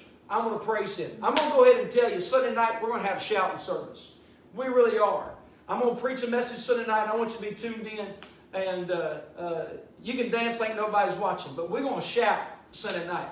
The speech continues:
I'm gonna preach what I feel like God has put in my spirit. And, uh, it's gonna be an awesome time. But I think when we come to the house of God, or we go to our prayer time,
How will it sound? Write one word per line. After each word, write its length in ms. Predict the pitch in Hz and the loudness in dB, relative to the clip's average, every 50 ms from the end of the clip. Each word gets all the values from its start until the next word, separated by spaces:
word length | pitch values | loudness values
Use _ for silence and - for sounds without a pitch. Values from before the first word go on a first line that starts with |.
| - - | -10 -8
I'm 180 | 180 208 226 240 | -8 -6 -6 -6
gonna 140 | 214 170 - | -6 -6 -6
preach 340 | - 226 240 240 233 - - | -2 -2 0 0 -2 -6 -6
what 100 | 196 208 | -2 -2
I 180 | 208 214 - | -2 0 -2
feel 80 | 220 214 | -2 -2
like 240 | 202 190 185 - - | -2 -2 -2 -2 -4
God 220 | 208 208 214 - | -2 0 0 0
has 120 | 165 - - - | -2 -4 -6 -6
put 140 | 233 233 | -4 -4
in 120 | 226 214 202 | -4 -4 -4
my 140 | 185 175 180 | -6 -6 -8
spirit. 640 | - - - - 233 240 240 233 233 - - - - - - - - - - - | -8 -10 -10 -10 -10 -6 -6 -6 -6 -6 -14 -18 -20 -20 -20 -20 -20 -20 -10 -8
And, 400 | 196 202 202 196 196 180 175 180 | -6 -4 -2 -4 -4 -2 -2 -4
uh, 40 | 175 - | -2 -2
it's 160 | 220 226 220 | -2 -2 0
gonna 180 | 254 254 233 | 0 0 2
be 80 | 220 220 | 2 0
an 80 | 214 214 | 0 0
awesome 340 | 220 220 - - 220 190 | 0 -2 -2 -6 -8 -10
time. 380 | - - 214 214 214 208 - - - - - - - - | -8 -8 -8 -6 -6 -8 -10 -14 -18 -20 -20 -20 -18 -8
But 80 | - 226 | -2 0
I 100 | 277 311 - | 0 0 0
think 220 | - 320 302 - 247 | 0 0 0 0 0
when 120 | 247 247 | 0 0
we 100 | 277 302 | -2 -4
come 280 | - 247 277 269 262 226 | -4 -2 -2 -2 -2 -2
to 40 | 202 | -4
the 120 | 190 175 | -6 -6
house 520 | - - - - 214 247 254 - - - - | -6 -8 -10 2 4 4 4 4 2 -2 -4
of 160 | - - 175 | -8 -6 -6
God, 420 | 165 147 143 - - - - - | -6 -6 -4 -6 -6 -6 -8 -8
or 100 | 190 202 | -8 -8
we 140 | 208 294 294 | -6 -4 -2
go 240 | 269 262 226 - - | 2 2 2 2 0
to 60 | - | -2
our 120 | 185 175 | -4 -4
prayer 360 | - - - 226 220 226 220 220 | -6 -4 0 0 2 2 0 0
time, 360 | - 175 - 139 139 - | -4 -8 -8 -8 -10 -12